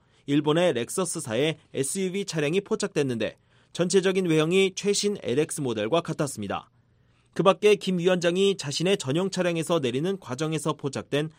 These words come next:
대형 헤드폰과 차량에 설치된 이십 인치 크기의 미쉐린 타이어 등도 사치품 금수 위반을 의심케 하는 사례로 지적될 수 있습니다. 다만 고가의 차량이 아닌 이들 물품들은 사치품인지 여부를 놓고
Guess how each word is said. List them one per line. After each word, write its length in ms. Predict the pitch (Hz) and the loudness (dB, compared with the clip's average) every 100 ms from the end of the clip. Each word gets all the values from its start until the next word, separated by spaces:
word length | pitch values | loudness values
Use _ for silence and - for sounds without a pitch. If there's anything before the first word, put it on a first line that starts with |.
| _ _ | _ _
대형 320 | 120 135 180 | -2 0 0
헤드폰과 640 | 175 208 214 156 135 104 - _ _ _ - | 0 -2 -2 -4 -4 -4 -6 _ _ _ -8
차량에 320 | 190 202 196 | -2 0 2
설치된 520 | 196 170 - 196 185 | 0 -2 0 0 0
이십 320 | 143 160 190 | -6 -6 -4
인치 240 | 180 170 170 | -4 -4 -8
크기의 480 | 151 123 139 156 151 _ | -8 0 2 2 0 _
미쉐린 460 | 131 135 151 170 202 | -6 -2 0 0 -2
타이어 340 | - 202 202 | -4 0 0
등도 340 | 147 127 92 - _ _ | 0 -2 -4 -6 _ _
사치품 600 | - 202 202 196 202 202 | -6 -4 -2 -2 -2 -2
금수 460 | - 147 156 180 165 | -2 -4 -2 0 0
위반을 460 | 120 120 151 175 113 | 0 0 0 -2 -2
의심케 480 | 135 156 208 190 143 | -2 0 -4 -4 -2
하는 240 | 135 180 | -2 -4
사례로 460 | 127 120 107 160 170 | -4 -2 0 -2 -4
지적될 420 | - 180 165 143 | -4 -2 0 -2
수 100 | 113 | -2
있습니다. 420 | - 101 98 - _ _ _ _ _ _ | -6 -6 -6 -8 _ _ _ _ _ _
다만 280 | - 170 208 | 2 4 4
고가의 480 | 196 165 196 190 202 | 4 2 6 4 4
차량이 360 | 196 190 190 175 | 2 -2 0 2
아닌 320 | 160 196 196 | 2 0 -2
이들 260 | 123 147 185 | -2 2 2
물품들은 600 | 135 151 170 151 117 - _ _ _ | 2 -2 -2 2 0 -2 _ _ _
사치품인지 800 | - 185 202 - 190 180 165 143 | -4 -2 -2 -2 -2 -2 0 2
여부를 320 | 117 151 151 | 2 0 0
놓고 360 | 123 110 90 | 0 -2 -8